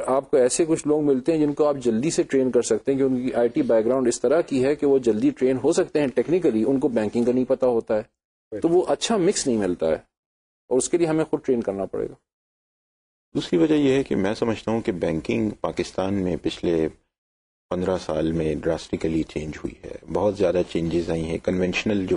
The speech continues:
Speaker 2: فارم کی بینکنگ کی وہ چینج ہوئی ہیں، اے ٹی ایم مشینز ہیں، انٹرنیٹ بینکنگ، ای بینکنگ، اور جس طرح سے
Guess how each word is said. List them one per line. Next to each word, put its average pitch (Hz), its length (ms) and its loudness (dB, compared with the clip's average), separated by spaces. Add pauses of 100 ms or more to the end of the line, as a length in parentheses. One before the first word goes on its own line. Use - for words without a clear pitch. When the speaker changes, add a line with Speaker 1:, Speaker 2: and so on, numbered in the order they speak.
Speaker 2:
فارم 87 280 -2 (440)
کی 87 80 -4
بینکنگ 85 380 -4
کی 87 140 -4
وہ 85 180 2 (500)
چینج 175 300 -2
ہوئی 85 200 -2
ہیں، 82 200 -2
اے 98 180 0
ٹی 98 120 -2
ایم 98 120 0
مشینز 85 460 -4
ہیں، 82 120 -2
انٹرنیٹ 87 340 -2
بینکنگ، 82 540 -4
ای 95 140 -2
بینکنگ، 82 420 -4 (560)
اور 95 220 -2
جس 95 200 -8
طرح 92 140 0
سے 95 120 -6